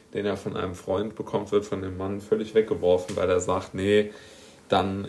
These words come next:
ähm, überlasse ich das ja hier total ihr, die Kommunikation, ja, und die kann mich dann in der Öffentlichkeit in einem schlechten Licht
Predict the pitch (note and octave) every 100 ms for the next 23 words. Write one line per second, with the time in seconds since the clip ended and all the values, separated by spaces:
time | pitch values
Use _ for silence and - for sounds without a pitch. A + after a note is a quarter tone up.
0 | - F#2 - G#2+ G#2 G2 G#2 G#2+ A2 -
1 | F#2 - F#2 G2 G#2 G2+ G2+ - - G2
2 | G2 G#2 - A2+ A#2 A2+ - A2+ A#2 A#2
3 | A2+ G#2 - A#2+ A#2 G#2 G2 A2 G#2 -
4 | G#2 G#2+ G#2+ G#2 G2 G2 F2+ G#2+ - A2
5 | G#2+ - - G2+ G#2 - - - - -
6 | - F#2+ F2+ G2+ G2 - G#2+ - - G#2+
7 | G2+ - - - - G2+ C3+ - -